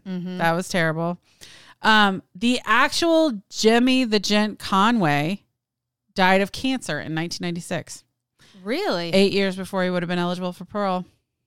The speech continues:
Speaker 1: Oh, interesting.
Speaker 2: Yep. And Henry Hill died in two thousand twelve at the age of sixty-nine after losing, uh, a long history of heart disease, disease.
Speaker 1: Wow.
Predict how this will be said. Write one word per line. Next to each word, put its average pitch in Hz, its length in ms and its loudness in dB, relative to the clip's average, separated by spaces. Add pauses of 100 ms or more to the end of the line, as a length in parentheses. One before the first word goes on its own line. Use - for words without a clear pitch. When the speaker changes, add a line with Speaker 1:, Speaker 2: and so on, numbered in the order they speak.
(160)
Speaker 1:
Oh, 190 160 -18
interesting. 175 720 -12
Speaker 2:
Yep. 185 280 -2 (540)
And 208 160 0
Henry 220 360 2
Hill 240 240 2
died 185 260 2
in 185 120 -4
two 196 140 -6
thousand 175 300 0
twelve 175 240 -4
at 165 60 -8
the 175 120 -4
age 170 120 -4
of 165 60 -10
sixty-nine 170 440 -4
after 165 260 -4
losing, 165 400 -4
uh, 170 380 -2 (100)
a 165 80 -4
long 165 320 -2
history 165 320 -6
of 160 80 -8
heart 202 160 -8
disease, 160 280 -6 (360)
disease. 156 400 -8 (720)
Speaker 1:
Wow. 175 360 -12